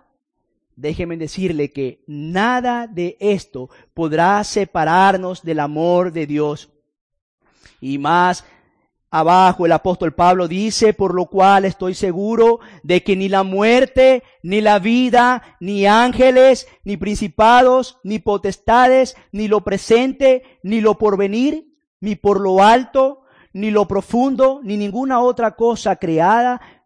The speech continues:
nos podrá separar del amor de Dios que es en Cristo Señor Jesús nuestro". Esa es la convicción de que somos hijos de Dios,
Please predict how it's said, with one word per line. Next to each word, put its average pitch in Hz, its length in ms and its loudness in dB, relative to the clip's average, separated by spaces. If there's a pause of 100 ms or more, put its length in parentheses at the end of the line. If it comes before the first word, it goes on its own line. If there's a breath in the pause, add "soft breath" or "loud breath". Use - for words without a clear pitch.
(120)
nos 180 360 -6 (200)
podrá 175 480 -2
separar 190 800 -2
del 160 160 -4
amor 165 400 -2
de 160 160 -6
Dios 175 460 -6
que 156 240 -4
es 165 100 -8
en 151 140 -10
Cristo 196 560 -10
Señor 170 680 -10 (560)
Jesús - 840 -12 (720)
nuestro". 113 600 -20 (3000)
Esa 202 360 -6
es 214 340 -6 (920)
la 151 280 -8
convicción 165 960 -10
de 139 140 -8
que 143 120 -12
somos 160 520 -12
hijos 160 360 -10
de 117 140 -12
Dios, 127 400 -14